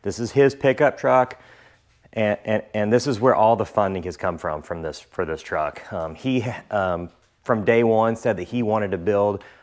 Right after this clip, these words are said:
a really badass C ten race truck, square body.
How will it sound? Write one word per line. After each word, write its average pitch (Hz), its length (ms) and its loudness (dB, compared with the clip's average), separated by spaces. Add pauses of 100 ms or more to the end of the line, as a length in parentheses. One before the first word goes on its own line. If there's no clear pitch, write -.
(120)
a 87 100 -8
really 120 340 0
badass 107 440 4
C 110 180 -6
ten 107 180 -6
race 95 240 -2
truck, 107 340 0
square 98 280 0
body. 101 400 4